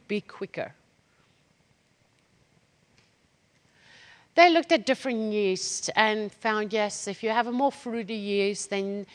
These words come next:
you don't actually smell it. And it's true, you can cover it up on the nose, but you would still taste it. It would still have the flavor.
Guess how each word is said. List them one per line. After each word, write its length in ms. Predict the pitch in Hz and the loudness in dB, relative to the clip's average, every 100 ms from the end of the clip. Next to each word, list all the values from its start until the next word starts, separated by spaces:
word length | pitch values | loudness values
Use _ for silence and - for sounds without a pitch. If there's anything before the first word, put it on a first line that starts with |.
| - - - | -20 -20 -8
you 180 | 214 220 | -4 0
don't 280 | 247 247 - | 0 0 -2
actually 360 | 220 - 233 | -6 -4 -6
smell 480 | - - 226 214 254 | -6 -6 -2 2 2
it. 100 | 294 | 2
And 140 | 254 247 | 0 -2
it's 220 | 220 - | -2 -4
true, 180 | - 240 | -2 0
you 160 | 233 | 0
can 160 | 208 226 | -4 -6
cover 380 | - 208 220 233 | -2 -2 2 2
it 100 | 220 | 4
up 160 | 214 | 2
on 120 | 196 190 | 0 -2
the 80 | |
nose, 360 | 214 254 302 302 | 0 2 2 0
but 160 | 269 214 | -4 -6
you 80 | |
would 160 | 214 208 | -6 -6
still 280 | - 240 220 | -6 -4 -6
taste 340 | - 175 175 | -2 -4 -4
it. 100 | 160 | -6
It 100 | 180 | -8
would 140 | 180 - | -8 -10
still 240 | - 208 | -4 -2
have 240 | 175 185 | 0 -2
the 60 | 175 | -2
flavor. 680 | - 165 151 131 131 123 | -12 -4 -4 -4 -6 -8